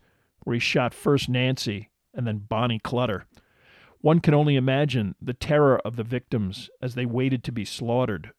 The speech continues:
one by one, knowing what was coming. At least Hickok participated by picking up the expended shotgun shells, following Smith from room to room.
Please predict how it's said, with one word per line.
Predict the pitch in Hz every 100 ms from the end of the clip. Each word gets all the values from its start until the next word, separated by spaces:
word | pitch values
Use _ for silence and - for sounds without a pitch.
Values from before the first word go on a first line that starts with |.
| -
one | 123 123 123
by | 120 110
one, | 107 120 117 92 - _ _
knowing | 131 127 131 107 87 - -
what | 113 101
was | 107
coming. | - 120 110 90 _ _ _ _ _ - - _ -
At | -
least | 156 165 -
Hickok | 175 165 135 123
participated | 131 - 156 - 123 135 117 104
by | 117
picking | 117 - - 143
up | 135 -
the | 127
expended | 107 - - 139 123 104
shotgun | - 131 139 - 110 98
shells, | - 117 95 95 - - _
following | - 139 127 120 113
Smith | - - 139 120 104 _
from | _ - 113
room | 113 123 120
to | 117
room. | 104 110 120 113 101